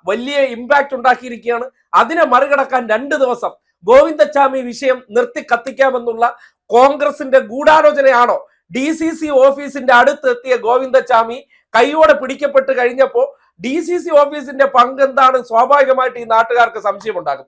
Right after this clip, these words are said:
അതുകൊണ്ടാണല്ലോ ഡി സി സി ഓഫീസിന്റെ പരിസരത്തെത്തിയ വ്യക്തി ഒരാൾ കണ്ടപ്പോൾ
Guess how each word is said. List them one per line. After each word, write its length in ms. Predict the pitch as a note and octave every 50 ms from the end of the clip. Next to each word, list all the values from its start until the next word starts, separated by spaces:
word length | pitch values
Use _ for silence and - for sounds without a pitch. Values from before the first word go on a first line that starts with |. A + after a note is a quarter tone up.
| _ _ _ _ _ -
അതുകൊണ്ടാണല്ലോ 640 | G#3+ G#3+ C4+ C#4+ C#4+ C#4 C#4 C4+ C#4+ C#4 A3 G3+
ഡി 200 | F#3+ F#3+ G#3+ A#3+
സി 200 | B3+ A#3 C#4+ C4+
സി 80 | - C4+
ഓഫീസിന്റെ 480 | C4 B3 B3 A#3 B3+ A#3+ A3+ B3 B3 A#3+
പരിസരത്തെത്തിയ 680 | A#3+ A3 A3 A#3+ G#3 C4+ C4 A#3 B3 A#3+ A#3+ A#3+ A3+
വ്യക്തി 400 | A3 G#3+ G3+ G3 A3 A3+ C4+ - _ _ _ _ _
ഒരാൾ 280 | F3 G#3 A#3+ C4 C4+ D4 C#4+
കണ്ടപ്പോൾ 600 | C#4+ C4 A3+ A#3+ B3+ D4 C#4 - G#3+ E3+ - -